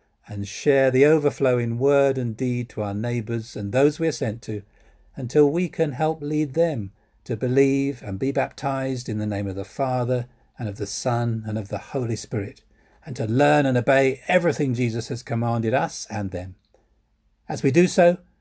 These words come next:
we will even more find that God is with us.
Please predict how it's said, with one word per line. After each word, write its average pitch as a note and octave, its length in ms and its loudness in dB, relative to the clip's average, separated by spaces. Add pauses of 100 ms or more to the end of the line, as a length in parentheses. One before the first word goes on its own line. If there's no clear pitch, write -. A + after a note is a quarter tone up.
(640)
we B2 120 -4
will A2 180 0
even C3 240 0
more A#2+ 220 0
find A#2 360 -4
that A#2 200 -8
God B2 380 0
is C3 300 -2
with D#3 200 0
us. - 400 -4